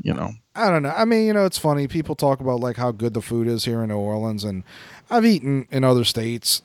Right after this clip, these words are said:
Speaker 2: I, I, I, I really don't find the food in New Orleans is, is,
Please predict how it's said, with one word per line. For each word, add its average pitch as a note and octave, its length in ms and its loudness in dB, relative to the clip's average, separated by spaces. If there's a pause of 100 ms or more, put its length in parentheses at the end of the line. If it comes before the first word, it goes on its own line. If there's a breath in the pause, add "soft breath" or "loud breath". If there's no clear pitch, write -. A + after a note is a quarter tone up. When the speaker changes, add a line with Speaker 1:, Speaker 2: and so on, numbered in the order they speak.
Speaker 2:
I, C#3 100 -4
I, D#3 280 0
I, D#3 240 0
I D3 140 -2
really D#3 300 0
don't C#3 220 -2
find B2+ 360 -2
the B2 60 -4
food C3 220 0
in A#2+ 80 -6
New B2 60 0
Orleans A#2+ 340 -2
is, G2+ 220 -6
is, A2+ 260 -4